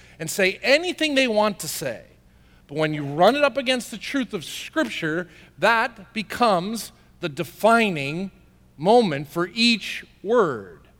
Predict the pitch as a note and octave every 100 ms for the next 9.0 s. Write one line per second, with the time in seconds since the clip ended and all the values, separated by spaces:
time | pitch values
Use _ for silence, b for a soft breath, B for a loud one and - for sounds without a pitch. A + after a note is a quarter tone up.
0 | _ _ _ - B2+ - F3+ B3+ F#3+ G#3
1 | E3+ E3 - b b - F#3 E3 - -
2 | - C4+ - C#3+ D3+ F3+ - B B D#3+
3 | D#3+ F3+ - A3 - E3 F3+ G#3 A3 A3+
4 | - - - G#3 G#3 G3+ F3+ G#3 F3 E3+
5 | E3+ E3+ C#3 G3 A#3 - A#3+ A3 D#3+ D3+
6 | C#3+ D#3 - b b C#3+ D#3 D3 A#2+ G3
7 | G3+ G3 E3+ D#3 - C4 A3+ - B3 A#3
8 | - - A3+ - - A3+ G3+ D3+ C#3+ D3